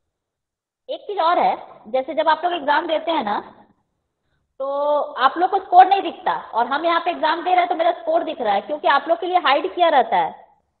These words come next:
इसलिए hide कर दिया जाता है। क्योंकि, अ, एक तो ये quiz नहीं है, आप लोग exam दे रहे हैं तो, और हम लोगों ने कोई भी limit नहीं लगाया है कि आप एक, एक बार exam दे रहे हैं कि दो बार exam दे रहे हैं। तो इस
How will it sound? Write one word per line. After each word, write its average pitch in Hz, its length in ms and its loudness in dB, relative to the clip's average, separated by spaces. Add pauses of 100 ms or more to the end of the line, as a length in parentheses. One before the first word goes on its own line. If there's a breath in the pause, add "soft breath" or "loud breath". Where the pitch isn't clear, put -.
(340)
इसलिए 381 360 -6
hide 302 300 -4
कर 262 140 0
दिया 233 200 0
जाता 208 280 0
है। 196 320 2 (880)
क्योंकि, 359 560 -6 (160)
अ, 240 120 -8 (380)
एक 320 160 -8
तो 392 60 -4
ये 392 140 0
quiz 285 320 -8
नहीं 330 240 -2
है, 330 100 -2
आप 294 220 2
लोग 302 100 2
exam 254 320 2
दे 277 120 0
रहे 285 100 0
हैं 285 120 -4 (760)
तो, 277 80 4 (180)
और 262 280 6
हम 285 200 -4
लोगों 294 220 2
ने 349 120 0
कोई 330 260 2
भी 330 100 -2
limit 294 340 -4
नहीं 339 120 0
लगाया 185 380 4
है 180 160 -6 (560)
कि 269 60 0
आप 269 220 6
एक, 294 140 2 (240)
एक 262 140 4
बार 285 120 6
exam 269 320 0
दे 269 100 -2
रहे 277 80 -2
हैं 277 80 -4
कि 277 60 -12
दो 240 140 0
बार 247 120 4
exam 196 320 -4
दे 170 120 -6
रहे 165 120 -8
हैं। - 100 -20 (640)
तो 349 320 -8
इस 285 120 -20